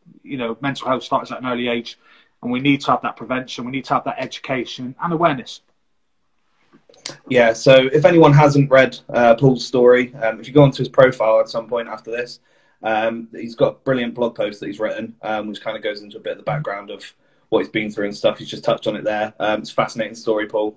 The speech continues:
Speaker 2: Um, very moving indeed. Um, yeah, in the interest of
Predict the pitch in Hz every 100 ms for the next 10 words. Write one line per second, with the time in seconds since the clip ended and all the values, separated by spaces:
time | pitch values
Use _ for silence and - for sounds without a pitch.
0 | - 104 104 101 104 _ _ _ _ 113
1 | 104 104 104 101 101 104 104 110 _ _
2 | _ _ - 120 120 127 160 151 151 151
3 | 156 147 143 143 143